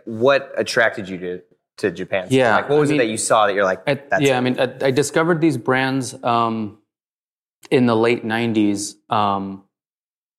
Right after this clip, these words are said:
Speaker 2: I was buying vintage. I was into rockabilly at the time, and I was buying vintage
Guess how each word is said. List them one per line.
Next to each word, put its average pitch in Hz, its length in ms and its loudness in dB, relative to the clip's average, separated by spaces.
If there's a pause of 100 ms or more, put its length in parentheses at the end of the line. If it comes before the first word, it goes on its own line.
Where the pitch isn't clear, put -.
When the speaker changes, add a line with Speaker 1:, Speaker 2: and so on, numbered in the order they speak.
(140)
Speaker 2:
I 107 100 4
was 104 320 2
buying 113 580 -2
vintage. 107 600 0
I - 80 -4
was 107 160 0
into 110 140 -2
rockabilly 110 420 2
at 104 80 2
the - 60 -10
time, 104 440 0
and 98 140 -8
I 95 80 -4
was 95 140 -6
buying 98 320 -2
vintage 101 680 -2